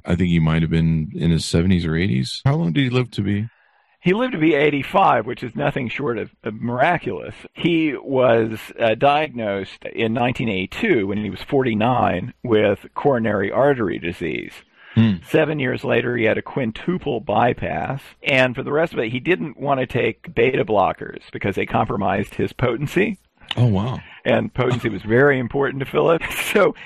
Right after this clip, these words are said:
Speaker 2: he had to contain it with diet and exercise. So Philip, people who have a hard time with Philip's disreputable private behavior as they perceive it,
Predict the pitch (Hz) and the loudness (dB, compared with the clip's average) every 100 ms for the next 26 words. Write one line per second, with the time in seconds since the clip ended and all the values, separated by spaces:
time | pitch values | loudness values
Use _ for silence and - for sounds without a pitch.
0 | - - 180 160 180 175 151 147 131 151 | -10 0 2 6 4 4 -2 -4 -4 0
1 | 175 170 131 123 120 - 131 123 151 139 | 0 0 -2 -2 -2 -2 2 4 4 2
2 | 127 - 110 113 135 170 175 123 - 98 | -2 -4 -6 -2 -2 -2 -4 -6 -2 -2
3 | 92 101 - - 127 113 - - - - | 0 -4 -6 2 4 4 -2 -20 -10 2
4 | 226 202 170 - 220 277 220 165 139 147 | 4 4 0 -4 -8 -2 0 0 0 -2
5 | 135 127 127 _ _ - - - 160 139 | 0 -2 -6 _ _ -20 -12 2 2 4
6 | 135 135 127 131 123 113 110 123 110 - | 2 2 2 0 2 2 -4 -8 -8 -6
7 | 139 113 95 - 120 - 120 104 113 113 | -2 -2 -4 -4 -4 0 4 4 2 -2
8 | 92 98 92 87 - - - 120 110 101 | 0 0 0 -4 -10 -4 2 2 2 0
9 | 107 98 92 90 92 98 110 95 98 - | -2 0 -2 -2 -4 -4 -2 -2 -4 -6
10 | - 139 107 87 | 0 0 2 -2